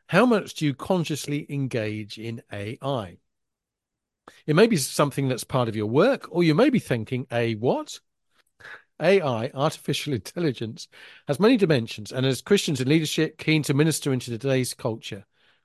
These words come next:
we ideally need to know about it. This is the second show on the topic. We had an introductory look with Chris Goswami and Professor John Wyatt,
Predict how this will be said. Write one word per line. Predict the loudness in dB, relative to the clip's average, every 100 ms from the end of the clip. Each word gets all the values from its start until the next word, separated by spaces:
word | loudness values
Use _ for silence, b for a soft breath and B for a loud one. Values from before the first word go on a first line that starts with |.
| _
we | -2
ideally | 0 0 2 4 4
need | 2 -2
to | -4
know | -2 -2
about | -4 -10 -16
it. | -20 _ _ _ _
This | -4 -2
is | -2 -4
the | -4
second | -4 -2 -2
show | 0 0
on | 0
the |
topic. | -2 -2 -2 -6 -8
We |
had | -8 -6
an | -8 -10 b b b
introductory | -2 2 2 2 2 0
look | 2 0 -2
with | -10
Chris | -6 -4 -4
Goswami | -6 -8 -6 -2 -2 -2 -4 -8 b b -10
and | -8
Professor | -6 -4 -4
John | -6 -6 -4
Wyatt, | 0 0 0 -4